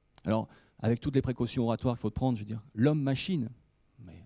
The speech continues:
ça reste quand même un homme et pas une machine, mais l'homme-machine est protégé de ses conséquences, des conséquences de ses actes,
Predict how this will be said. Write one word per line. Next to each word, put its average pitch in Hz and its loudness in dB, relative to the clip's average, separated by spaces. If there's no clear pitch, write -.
ça - -14
reste 110 -6
quand 110 -6
même 104 -2
un 104 -2
homme 113 -2
et 113 -6
pas - -6
une 107 -2
machine, 127 -4
mais 117 2
l'homme-machine 180 0
est 170 6
protégé 175 0
de 208 -6
ses 143 -8
conséquences, 151 -6
des 123 0
conséquences 139 -2
de 131 -4
ses 127 -4
actes, 196 -6